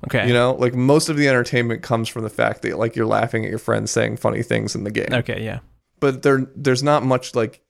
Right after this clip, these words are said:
Speaker 2: game theory to
Speaker 1: Sure,
Speaker 2: the games,
Speaker 1: okay.
Speaker 2: you know?
Speaker 1: Yep.
Speaker 2: And we were like, "We should make a, like, a game that's like this,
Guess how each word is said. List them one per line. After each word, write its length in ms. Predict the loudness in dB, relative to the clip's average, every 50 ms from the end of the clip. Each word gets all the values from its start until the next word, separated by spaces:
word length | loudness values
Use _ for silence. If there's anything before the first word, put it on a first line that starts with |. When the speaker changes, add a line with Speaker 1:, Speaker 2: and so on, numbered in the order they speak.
| _ _ _ -12 -6
Speaker 2:
game 400 | -4 -2 0 0 0 -2 -2 -4
theory 500 | -4 -2 -2 0 0 0 0 0 -2 -2
to 120 | -2 -2 0
Speaker 1:
Sure, 140 | 2 2
Speaker 2:
the 240 | 2 2 2 2 0 0
games, 140 | -2 -4
Speaker 1:
okay. 220 | -4 -2 -4 -4 -4
Speaker 2:
you 140 | -4 -4 -2
know? 180 | -2 -2 -2 -2
Speaker 1:
Yep. 180 | -2 -4 -6 -8 -12 _ _ _ _ _ _ _ _ _
Speaker 2:
And 140 | -4 -2 -2
we 100 | 0 0
were 120 | 0 0 2
like, 380 | 2 2 0 0 -2 -6 -14 _ _ _ _ _ _ _ _ _ _ _ _ -4
"We 140 | -2 0
should 180 | 0 0 0 0
make 240 | 0 2 2 2 2
a, 180 | 2 0 0 -2 -8 -14 _ _
like, 340 | -2 -2 -2 -2 -4 -8 -20 _ _ _ _
a 160 | 0 0 0
game 420 | 0 2 2 2 4 4 2 2 2
that's 280 | 2 2 2 2 2
like 300 | 2 4 4 4 2 -2
this, 480 | -8 -8 -8 -8 -8 -8 -8 -8 -10